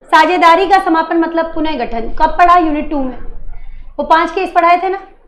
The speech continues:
नए का प्रवेश, सेवानिवृत्ति, अवकाश ग्रहण, निष्कासन, मृत्यु, दिवाली, वो है, वो साझेदारी का समापन है। बाकी चाहे तो continue कर सकते हैं, यहाँ तो खत्म ही हो जाएगी।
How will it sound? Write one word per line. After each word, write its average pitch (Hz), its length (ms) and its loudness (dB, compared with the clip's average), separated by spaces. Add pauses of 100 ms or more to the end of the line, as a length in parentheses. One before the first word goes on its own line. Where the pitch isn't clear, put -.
(220)
नए 285 260 -2
का 330 120 -2
प्रवेश, 320 420 -4 (600)
सेवानिवृत्ति, 330 600 0
अवकाश 311 340 2
ग्रहण, 320 240 0
निष्कासन, 311 480 -2
मृत्यु, 285 260 -6
दिवाली, 240 240 -2
वो 311 180 0
है, 233 160 0 (960)
वो 359 140 6
साझेदारी 349 580 2
का 403 100 6
समापन 330 400 0
है। 254 80 -2
बाकी 269 280 2
चाहे 370 180 4
तो 392 100 0
continue 370 360 2
कर 381 160 2
सकते 415 260 -2
हैं, - 1040 -8
यहाँ 285 240 4
तो 415 80 2
खत्म 330 260 4
ही 427 60 6
हो 349 80 4
जाएगी। 233 320 -2